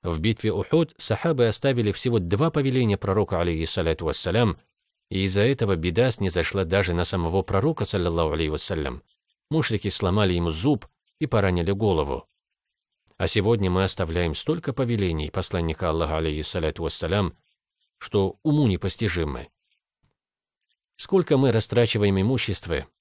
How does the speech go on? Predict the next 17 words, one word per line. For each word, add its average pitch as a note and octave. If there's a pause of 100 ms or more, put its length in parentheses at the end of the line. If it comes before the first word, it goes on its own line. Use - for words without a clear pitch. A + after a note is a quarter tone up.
(140)
притесняем G2
друг F2+
друга F#2+ (400)
и G2
при G#2+
этом A2
виним G#2
во F#2+
всём D#3
наших A2
врагов, C3+ (340)
а G2
сами E3
хотим G2+
прикинуться F#2+
чистыми G2
ангелами, E2+